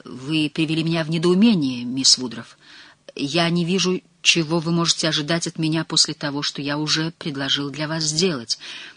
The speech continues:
Но вы, несомненно, должны понять, что дальнейшее сближение между нами,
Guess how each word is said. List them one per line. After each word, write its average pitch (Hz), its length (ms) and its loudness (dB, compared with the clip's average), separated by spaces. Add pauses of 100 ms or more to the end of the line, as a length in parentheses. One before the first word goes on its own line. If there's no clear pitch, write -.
(160)
Но 151 260 2
вы, 180 80 2
несомненно, 214 460 4
должны 208 260 6
понять, 226 320 6
что - 160 2
дальнейшее 202 540 4
сближение 208 500 4
между 175 280 2
нами, 175 520 2